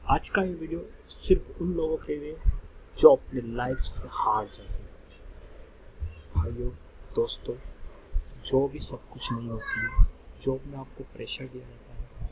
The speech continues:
आपको इतना प्रेशर दिया जाता है, आप समझ नहीं सकते हो। ठीक है, आप खुद आगे बढ़ना चाहते हो लाइफ में, तो मेरी बात जरूर ध्यान से सुनो। आपको बहुत प्रेशर दिया जाएगा, आपको इतनी डांट लगाई जाती है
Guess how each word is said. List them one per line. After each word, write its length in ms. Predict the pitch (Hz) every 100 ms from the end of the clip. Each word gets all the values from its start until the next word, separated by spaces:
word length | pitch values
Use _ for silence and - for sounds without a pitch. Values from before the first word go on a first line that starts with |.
| -
आपको 240 | - - -
इतना 400 | - - 143 - -
प्रेशर 280 | 127 -
दिया 180 | 127 127
जाता 260 | - - -
है, 60 |
आप 160 | - -
समझ 280 | - - 117 117 127
नहीं 120 | 131
सकते 380 | - - - 117
हो। 80 | 117 - - - - - - - - - -
ठीक 120 | - 127
है, 120 | - - - - - - - - - - - -
आप 140 | 139 - -
खुद 160 | - 160 -
आगे 260 | 127 127
बढ़ना 340 | 139 131 131 139
चाहते 360 | - 120 -
हो 120 | 120 113 - - -
लाइफ 420 | 113 113 - -
में, 80 | 110 - - - - - - - - - - -
तो 120 | 127 127 113 127
मेरी 260 | 135 135 - -
बात 420 | 131 127 - -
जरूर 280 | - 131 139 -
ध्यान 180 | -
से 160 | - - -
सुनो। 460 | - - - -
आपको 320 | - - -
बहुत 160 | 113 135
प्रेशर 400 | - - - 123
दिया 120 | 123
जाएगा, 400 | 123 123 - -
आपको 240 | 131 - -
इतनी 360 | - - 143
डांट 240 | - 139 131
लगाई 280 | 127 131 131
जाती 260 | - 135
है 580 | 135 - - - - -